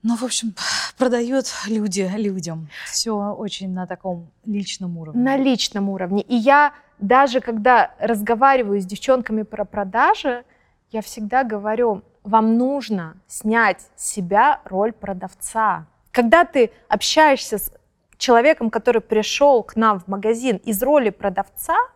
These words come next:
Speaker 2: ты автоматически ниже, ты автоматически что-то там пытаешься
Speaker 1: Втюхать.
Speaker 2: втюхать. Из этой роли ты ничего хорошего не сделаешь.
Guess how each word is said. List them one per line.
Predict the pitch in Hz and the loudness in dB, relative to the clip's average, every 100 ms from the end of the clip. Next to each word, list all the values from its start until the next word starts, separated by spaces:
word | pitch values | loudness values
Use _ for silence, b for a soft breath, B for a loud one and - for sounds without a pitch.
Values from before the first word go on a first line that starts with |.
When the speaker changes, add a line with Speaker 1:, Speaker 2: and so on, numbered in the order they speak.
| _ _ - | _ _ -4
Speaker 2:
ты | 285 285 214 - | 0 2 0 -4
автоматически | - 240 233 349 - - - 202 | -2 2 2 0 -4 -8 -6 0
ниже, | 214 202 190 277 | 2 2 -2 0
ты | 240 | 2
автоматически | 214 247 233 233 302 - - | 2 0 -2 -4 -10 -10 -10
что-то | - 294 240 | -2 -2 0
там | - 226 208 b b | 2 2 2 b b
пытаешься | - - 247 254 240 - 220 208 196 | -6 2 4 6 2 0 4 4 4
Speaker 1:
Втюхать. | - 208 180 226 220 | -2 -6 -4 -6 -6
Speaker 2:
втюхать. | - - 330 277 220 - 294 - _ _ _ - | -14 2 6 6 4 2 0 0 _ _ _ -8
Из | 196 196 | -4 2
этой | 359 349 220 | 4 4 4
роли | 330 370 | 6 4
ты | 247 - 277 | 2 -6 -12
ничего | 302 - 339 | -12 -12 -10
хорошего | - 262 320 - 220 | -6 -4 -4 -6 -6
не | 208 220 | -4 -6
сделаешь. | 226 285 285 190 165 170 | -8 -4 -4 -4 -8 -18